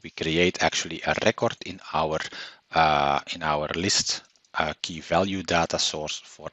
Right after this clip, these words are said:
every, um, uh, for every item in the multi-select pick list. So the value field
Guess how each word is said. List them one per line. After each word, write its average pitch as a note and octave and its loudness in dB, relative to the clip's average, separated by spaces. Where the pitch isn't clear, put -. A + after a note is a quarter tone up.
every, D2+ -4
um, C#2 -2
uh, E2 0
for F2+ 0
every F2+ 2
item E2+ 0
in E2+ -8
the D#2 -14
multi-select D2+ -12
pick - -6
list. - -4
So E2+ 0
the - -18
value G2+ 4
field A2+ 2